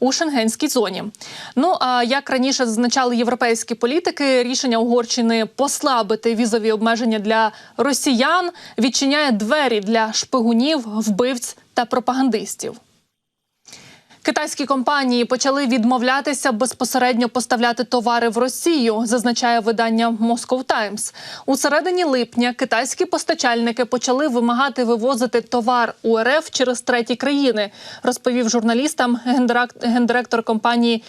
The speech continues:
«Первая група» Олексій Порошин. Насамперед, це стосується товарів, які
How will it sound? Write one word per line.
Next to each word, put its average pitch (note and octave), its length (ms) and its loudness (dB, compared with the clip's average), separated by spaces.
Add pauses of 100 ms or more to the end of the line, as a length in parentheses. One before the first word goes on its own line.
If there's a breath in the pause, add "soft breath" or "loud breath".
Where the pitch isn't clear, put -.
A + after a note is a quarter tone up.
(160 loud breath)
«Первая A#3 360 2
група» A#3+ 460 0
Олексій G#3+ 500 0 (100)
Порошин. A#3 520 -2 (560 loud breath)
Насамперед, B3+ 540 0
це C4+ 120 -2
стосується C4 520 -2
товарів, B3+ 460 0
які A3+ 460 0